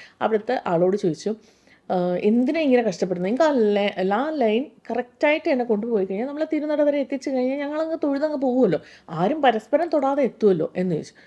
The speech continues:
അപ്പൊ അ-, അങ്ങേരുമായിട്ട് ഞാനൊരു ചെറിയ അടിയുണ്ടായി, ബഹളമുണ്ടായി. കാര്യം ഈ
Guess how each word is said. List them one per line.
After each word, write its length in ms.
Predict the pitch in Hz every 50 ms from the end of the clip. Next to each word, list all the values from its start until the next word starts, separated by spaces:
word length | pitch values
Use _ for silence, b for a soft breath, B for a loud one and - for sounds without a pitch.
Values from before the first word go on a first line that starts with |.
| B B B B B
അപ്പൊ 140 | - - 311
അ-, 140 | 285 262 240
അങ്ങേരുമായിട്ട് 480 | 240 226 226 240 247 254 277 262 240 247
ഞാനൊരു 280 | 233 214 208 208 220 220
ചെറിയ 540 | 214 - 196 175 180 180 180 185 196 190 -
അടിയുണ്ടായി, 480 | 196 165 170 170 165 139 156 - - 175
ബഹളമുണ്ടായി. 360 | 160 170 190 180 160 - - -
കാര്യം 200 | 220 294 330 320 -
ഈ 80 | -